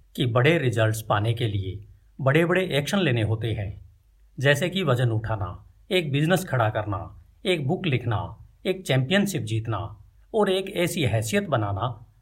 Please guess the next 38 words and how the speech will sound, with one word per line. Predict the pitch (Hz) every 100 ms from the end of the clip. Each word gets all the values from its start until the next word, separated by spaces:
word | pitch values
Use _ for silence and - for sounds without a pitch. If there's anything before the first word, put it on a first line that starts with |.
| -
जिसके | 139 185 196 170
बारे | 110 113
में | 143
लोग | 165 165 147
बात | 117 110 -
करें। | 104 85 - - _ _ _ _ -
इस | 143 127
बीच | 110 101 101 - - - -
एक | 233 233
प्रतिशत | 185 151 165 - 160
सुधार | - 127 101 107 90 - - - _ -
विशेष | 139 202 233 220
रूप | 135 131
से | 175
नोटेबल | 160 123 120 123
नहीं | 151 131 143
होते | 113 110
हैं, | 110 95 - - _ -
कभी-कभी | 139 196 208 143
यह | 160 127 135
ध्यान | 127 107 160 185
देने | 185 190
योग्य | 175 156 143
भी | 151
नहीं | 131 123
होते | 104 101 110
हैं, | 101 85 - - - _ _ -
लेकिन | 165 196 220
लंबे | 160 127 143 196
समय | 156 104 95
में | 95 131 - - -
यह | 160 156 160
इससे | 226 196 196 220
कहीं | 185 160 202
अधिक | 135 190
हो | 170
सकता | - 127 127 101
है। | 98 85